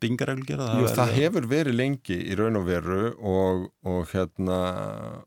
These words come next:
Speaker 2: og íslenskt deiliskipulag er í sérstöðu, held ég bara í heiminum, að við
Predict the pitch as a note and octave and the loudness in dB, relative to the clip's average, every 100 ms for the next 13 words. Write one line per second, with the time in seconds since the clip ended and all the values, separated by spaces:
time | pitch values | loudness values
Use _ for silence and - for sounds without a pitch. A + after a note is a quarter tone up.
0 | - G2 G2 A2+ A#2+ - B2+ G2+ - - | -8 -6 -4 -2 -4 0 0 0 -2 -4
1 | - - B2+ C#3+ - F#2+ F#2 F2 F2+ F2+ | -6 0 2 2 0 0 0 0 -2 0
2 | G#2+ G#2+ G2+ B2+ D3+ - - A2+ G2 F#2+ | 0 0 0 2 0 -2 -2 0 0 -2
3 | E2+ E2+ A#2 - G2+ F2+ D#2 G#2+ B2+ F2+ | -4 -4 -2 0 -2 -2 0 0 2 0
4 | D#2+ F2+ F2+ | -2 -2 -2